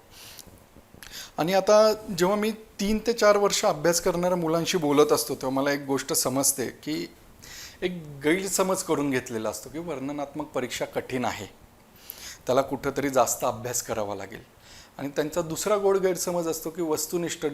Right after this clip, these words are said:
ऑब्जेक्टिव्ह परीक्षा ही सोपी आहे, असा एक गैरसमज असतो की याच्यात फक्त सिलेक्टेड टॉपिक करावे लागतील, सिलेक्टेड अभ्यासच करावा लागेल, लिमिटेड सोर्सेसमध्ये, अम,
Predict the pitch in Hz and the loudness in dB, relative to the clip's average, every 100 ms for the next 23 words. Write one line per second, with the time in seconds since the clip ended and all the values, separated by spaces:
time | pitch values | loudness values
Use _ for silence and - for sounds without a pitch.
0 | - 135 123 131 151 160 151 117 113 - | -4 -6 -4 -6 -4 -4 -4 -4 -2 2
1 | 123 - 151 247 - - - - - - | 2 0 -4 -4 -8 -18 -18 -18 -18 -10
2 | - 165 - 196 170 110 110 98 - - | 0 2 2 8 8 8 0 -8 -14 -20
3 | - - - - 120 - 180 160 165 151 | -20 -20 -16 -10 -4 2 2 2 0 0
4 | 165 160 147 156 139 - 151 143 165 156 | -2 0 0 -2 -8 -4 2 2 2 -4
5 | 156 - 156 156 139 131 151 147 135 147 | -4 -4 -4 0 -2 0 -2 2 2 2
6 | 135 139 135 131 127 120 135 127 - 127 | 0 6 6 6 4 2 -2 -2 0 -2
7 | - 135 123 120 127 135 - 131 123 120 | -2 0 0 0 -2 -2 -2 0 2 2
8 | 113 113 117 113 117 123 135 127 - 123 | 0 -2 -6 -4 -2 -2 -2 -2 -2 -4
9 | - 123 131 117 127 123 - - - - | -2 -2 -2 0 0 -2 -10 -12 -12 -4
10 | 117 113 110 117 | -2 -2 -4 -6